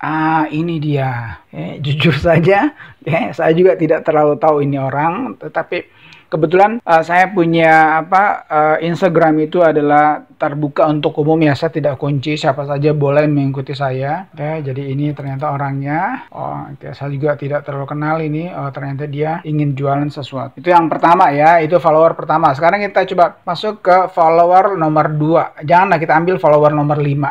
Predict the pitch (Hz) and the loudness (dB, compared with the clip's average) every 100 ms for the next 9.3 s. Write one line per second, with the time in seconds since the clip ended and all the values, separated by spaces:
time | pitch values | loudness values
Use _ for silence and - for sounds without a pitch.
0 | 131 123 123 131 131 131 147 139 131 135 | -8 -12 -14 -16 -14 -14 -16 -16 -12 -10
1 | 135 139 143 143 156 190 175 151 143 175 | -10 -8 -6 -2 2 2 0 -2 -2 -2
2 | 240 - 165 160 139 - 160 175 175 160 | -4 -4 0 0 0 -2 0 2 2 2
3 | 147 185 202 165 175 190 214 208 196 170 | 2 4 6 6 4 4 4 6 6 4
4 | 147 135 139 165 156 160 143 - 156 160 | 2 -2 -2 0 0 -2 -4 -2 -4 -4
5 | 135 151 147 156 190 233 - 151 185 190 | -2 -2 0 2 2 2 -4 -2 0 -2
6 | 160 160 151 127 120 135 165 151 135 135 | 2 4 4 2 -6 -8 -6 -6 -6 -6
7 | 139 139 143 151 165 147 147 160 190 233 | -4 -4 -2 -4 -6 -6 -6 -6 -8 -10
8 | 254 147 156 160 151 139 143 151 143 135 | -6 -4 -4 -4 -6 -2 0 2 2 0
9 | 139 165 180 | -2 -2 -6